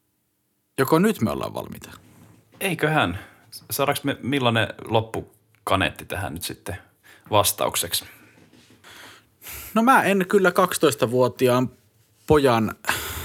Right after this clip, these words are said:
Speaker 1: Smackdown-harrastukselle tai showpainiharrastukselle en näe mitään huonoa. Hyötyliikuntaa, liekkipikkareita, missä vaan, milloin vaan,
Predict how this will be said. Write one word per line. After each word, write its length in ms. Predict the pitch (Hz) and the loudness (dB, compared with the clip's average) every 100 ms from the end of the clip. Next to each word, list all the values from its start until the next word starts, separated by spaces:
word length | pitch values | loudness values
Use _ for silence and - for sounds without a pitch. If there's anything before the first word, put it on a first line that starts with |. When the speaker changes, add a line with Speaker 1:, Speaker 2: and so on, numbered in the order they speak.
| - | -10
Speaker 1:
Smackdown-harrastukselle 1200 | - 147 147 - 117 113 110 107 - 107 - 107 | -4 2 2 2 2 2 2 0 -4 -6 -2 -2
tai 200 | 107 113 | 0 0
showpainiharrastukselle 1080 | - 143 117 110 104 107 98 - - 110 - | 2 2 2 0 0 -2 -2 -8 -8 -6 -2
en 160 | 185 170 | 0 2
näe 140 | 175 | 2
mitään 680 | 175 190 175 - 76 67 - - _ _ _ _ _ _ _ _ _ - | 2 0 -2 -4 -4 -4 -8 -14 _ _ _ _ _ _ _ _ _ -6
huonoa. 500 | - - - - - - _ _ _ _ _ _ _ _ _ _ _ _ _ _ _ _ - | -4 -4 -6 -14 -16 -20 _ _ _ _ _ _ _ _ _ _ _ _ _ _ _ _ 2
Hyötyliikuntaa, 960 | 170 165 156 143 143 139 131 131 123 _ _ 117 | 2 4 2 0 -2 2 4 4 0 _ _ 2
liekkipikkareita, 1400 | 113 - 104 107 - 104 - 123 - - 107 107 98 98 - _ _ _ _ _ _ _ _ - | 2 2 -2 -2 -2 -4 -2 -4 -2 0 2 2 0 -4 -6 _ _ _ _ _ _ _ _ -2
missä 360 | 131 - 110 | 0 2 2
vaan, 280 | 101 98 95 | 2 2 0
milloin 280 | 120 113 98 | 0 2 0
vaan, 200 | 92 90 | -2 -4